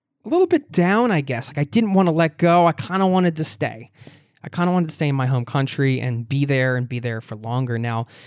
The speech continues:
I wanted to stay in the sense that I wanted to spend more time with my family and friends,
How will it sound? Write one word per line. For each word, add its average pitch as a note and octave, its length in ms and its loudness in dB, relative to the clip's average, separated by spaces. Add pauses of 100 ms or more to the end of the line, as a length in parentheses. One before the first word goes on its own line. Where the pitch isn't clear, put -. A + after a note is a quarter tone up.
(300)
I C#3 100 0
wanted G3 440 2
to F#3+ 100 0
stay D#3+ 380 2
in D3+ 200 -2
the C#3+ 60 0
sense D3+ 600 -4
that C3+ 760 -4
I B2+ 140 -4
wanted C3 400 -2
to B2+ 240 -2
spend C3+ 240 -2
more B2+ 100 -2
time B2+ 200 -4
with B2 80 -2
my A#2 140 -6
family B2 380 -4
and G#2+ 120 -10
friends, C3+ 520 -4